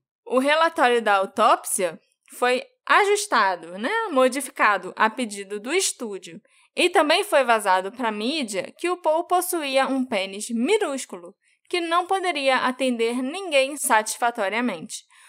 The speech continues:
muito menos a deusa do sexo número um dos filmes. Tô com muita pena desse homem. Um pequeno calo no sapato da M G M surgiu quando o irmão do Paul apareceu de repente e se tornou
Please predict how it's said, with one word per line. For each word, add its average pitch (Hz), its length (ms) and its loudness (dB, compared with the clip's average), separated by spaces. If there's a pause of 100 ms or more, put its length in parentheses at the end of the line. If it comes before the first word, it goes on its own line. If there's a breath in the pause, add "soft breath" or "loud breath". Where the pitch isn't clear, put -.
(160 soft breath)
muito 349 340 0
menos 262 400 0
a 233 140 4
deusa 254 400 0
do 277 120 -6
sexo 226 480 -4
número 240 400 0
um 233 240 2
dos 185 200 -8
filmes. 175 420 -16 (640)
Tô 220 100 -2
com 220 160 -4
muita 214 320 -4
pena 175 300 -6
desse 190 280 -14
homem. 180 280 -14 (420)
Um 311 100 -2
pequeno 392 440 2
calo 254 340 2
no 247 140 2
sapato 214 520 0
da 202 160 0
M 180 220 -4
G 240 140 0
M 185 400 -2
surgiu 294 580 -2
quando 294 360 0
o 294 40 -8
irmão 294 480 0
do 381 120 0
Paul 247 360 4
apareceu 240 580 -2
de 233 120 2
repente 247 760 0
e 247 120 -4
se 330 180 -6
tornou 277 400 2